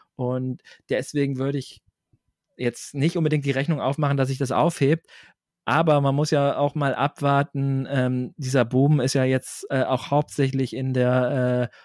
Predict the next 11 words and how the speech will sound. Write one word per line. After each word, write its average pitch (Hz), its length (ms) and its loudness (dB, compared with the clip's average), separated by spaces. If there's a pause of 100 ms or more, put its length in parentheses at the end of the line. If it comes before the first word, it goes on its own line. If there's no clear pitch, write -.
(120)
Corona-Zeit 120 880 0
entstanden. 135 720 -4 (400)
Und 127 600 -4
man 117 140 0
muss 143 200 -4
einfach 135 300 -4
mal 123 180 -2
abwarten, 135 680 -4
wie 123 140 -2
sich 131 340 -8
das, 127 500 -6